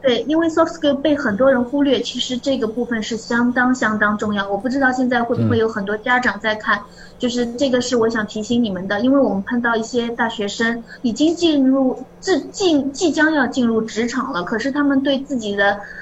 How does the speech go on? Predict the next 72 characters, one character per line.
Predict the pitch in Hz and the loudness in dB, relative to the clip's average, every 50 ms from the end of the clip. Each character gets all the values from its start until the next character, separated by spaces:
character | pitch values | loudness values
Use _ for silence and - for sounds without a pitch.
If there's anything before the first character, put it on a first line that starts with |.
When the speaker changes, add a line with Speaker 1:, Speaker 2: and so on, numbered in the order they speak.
| - - - | -12 -8 -8
Speaker 1:
一 | 226 220 | -4 0
个 | 269 254 240 226 | 2 2 2 2
概 | 233 - - 302 285 254 | 0 0 2 2 4 4
念， | 247 247 233 214 208 214 | 4 2 2 0 -2 -2
一 | 214 | -2
个， | 220 247 240 226 226 - - - - | -2 -2 -2 -2 -2 -6 -12 -14 -8
嗯， | 233 233 226 226 226 220 | -6 -4 -2 -2 -4 -4
体 | 220 - - - 320 | -6 -8 -8 -8 -8
型 | - - - 226 226 254 | -6 -6 -4 0 2 4
啊、 | 262 254 254 247 254 254 - - - - - - - - | 4 6 6 4 2 0 -4 -12 -18 -20 -20 -20 -10 -4
长 | - 226 202 208 | 0 0 0 0
相 | 208 - 294 277 269 | 0 0 2 2 4
啊， | 269 254 240 233 | 4 4 4 2
完 | 226 226 226 226 277 | 2 0 0 0 0
全， | 294 - 277 240 240 240 - - | 0 0 0 0 0 0 -2 -4
五 | 240 | -6
官 | 214 - 269 269 277 277 | -2 0 2 2 2 2
啊， | 277 254 254 | 2 2 0
就 | - 302 285 | 0 0 0
完 | 254 233 240 285 | 0 2 0 0
全 | - - 269 247 | 0 0 0 2
没 | 247 233 240 | 2 2 2
有 | 247 214 185 180 - - | 2 2 0 -2 -2 0
标 | - 269 269 269 | 2 2 2 2
准， | 262 269 214 202 214 | 2 0 -2 -2 -2
也 | 208 | -2
不 | 214 285 277 | 0 -2 -2
知 | 320 320 | 0 0
道 | 320 302 269 | 2 2 0
怎 | - - 196 | 0 -2 -6
么 | 185 185 190 | -6 -6 -8
去 | - - - - 254 226 220 220 | -10 -10 -6 -4 -2 0 0 0
打 | 220 - 185 - | 0 -2 -2 0
扮 | - 254 247 233 240 | 0 0 0 0 -2
自 | 240 208 | -4 -6
己， | 202 208 208 | -6 -4 -2
也 | 214 | -2
不 | 208 226 294 | 0 0 0
知 | 269 302 | 0 2
道 | 285 294 269 | 2 2 2
什 | 254 - 226 | 2 0 0
么 | 208 262 | 0 0
时 | 285 277 - 254 240 | 0 -2 -2 -2 0
候 | 262 254 233 233 - - - - - | 2 2 2 0 -2 -8 -14 -14 -10
适 | - - - 370 349 | -8 -2 0 2 2
合 | - - - 208 202 208 196 - - - - - - - | 2 2 2 2 2 2 2 0 -6 -14 -20 -18 -12 -4
去 | - 285 | 0 2
一 | 254 240 | 2 4
个 | 240 277 269 | 4 2 2
职 | 269 - 208 220 247 | 2 0 -2 -2 -2
场， | - 233 214 175 180 | -2 -4 -6 -6 -6
什 | - 240 | -4 -2
么 | 226 269 | 0 0
时 | 294 - 277 | 0 0 0
候 | 262 277 262 247 247 - - - - - | 0 2 2 0 0 -4 -8 -16 -14 -4
面 | - 311 294 277 | 0 2 2 4
试 | 294 - 285 | 4 4 2
的 | 269 | 2
时 | 254 269 | 2 2
候 | 262 277 | 2 2
应 | 277 | 2
该 | 294 302 | 2 0
注 | 294 - 370 359 | 2 4 4 4
意 | 285 247 | 4 4
些 | - 247 226 | 2 2 0
什 | 220 220 202 | 0 0 0
么， | 196 196 196 | -2 -2 -2
或 | 196 - 277 | 0 0 0
者 | 240 233 220 | 0 0 0
是 | 220 - 240 233 | 0 -2 -2 -2
他 | - 262 | -2 0
们 | 254 262 269 | 0 0 0